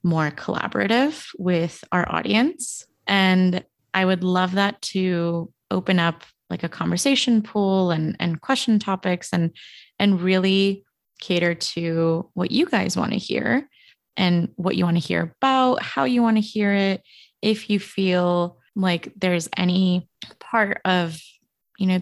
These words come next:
the mental health aspect of things as being a therapist, as, as you know, being a therapist and, and living your life and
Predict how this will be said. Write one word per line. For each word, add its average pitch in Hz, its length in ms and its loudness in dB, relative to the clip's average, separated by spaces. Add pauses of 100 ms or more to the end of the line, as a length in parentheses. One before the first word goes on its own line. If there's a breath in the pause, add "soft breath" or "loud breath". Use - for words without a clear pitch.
(120)
the 180 80 0
mental 180 380 0
health 160 600 -4 (440)
aspect - 560 -4
of 185 140 -2
things 190 460 -2
as 175 200 -2
being 233 240 2
a 185 40 0
therapist, - 640 -6
as, 180 240 0 (440 loud breath)
as 208 140 2
you 202 80 4
know, 185 340 2
being 214 180 4
a 240 40 2
therapist 196 380 0
and, 180 340 2
and 185 160 0
living 196 240 2
your 175 120 -2
life 170 260 -4
and 180 180 0